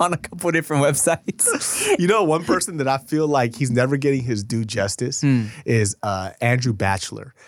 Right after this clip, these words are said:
Speaker 2: Like, his
Speaker 1: Oh, King
Speaker 2: ta-,
Speaker 1: Bach?
Speaker 2: his talent is so high.
Speaker 1: Yeah.
Speaker 2: But he is in some of the worst movies I've ever seen in my life.
Speaker 1: <laughs>
Speaker 2: And it's like, dog, it doesn't even match his caliber.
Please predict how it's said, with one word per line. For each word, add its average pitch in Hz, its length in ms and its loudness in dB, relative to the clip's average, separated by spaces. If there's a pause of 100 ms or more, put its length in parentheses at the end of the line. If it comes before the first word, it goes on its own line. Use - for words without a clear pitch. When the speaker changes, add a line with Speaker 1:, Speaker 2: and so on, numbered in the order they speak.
(360)
Speaker 2:
Like, 101 180 0
his 170 320 4
Speaker 1:
Oh, 311 240 6
King 277 200 4
Speaker 2:
ta-, - 0 -
Speaker 1:
Bach? 359 300 4
Speaker 2:
his - 340 0
talent 151 420 -4
is 117 180 -4
so - 400 -2
high. 117 520 -6
Speaker 1:
Yeah. 277 340 6
Speaker 2:
But 117 80 2
he 175 220 2
is 151 120 4
in 117 140 2
some 147 220 -2
of 139 80 -4
the 131 100 0
worst 110 460 0
movies 120 320 0
I've 101 160 -4
ever 107 240 -4
seen 113 160 -2
in 107 80 4
my 92 120 0
life. - 360 -6 (140)
Speaker 1:
<laughs> - 100 -20
Speaker 2:
And 131 160 4
it's 139 180 2
like, 110 240 0
dog, 139 320 2
it 123 120 -2
doesn't 160 300 -2
even 165 260 0
match 117 220 0
his 107 160 -6
caliber. - 480 -10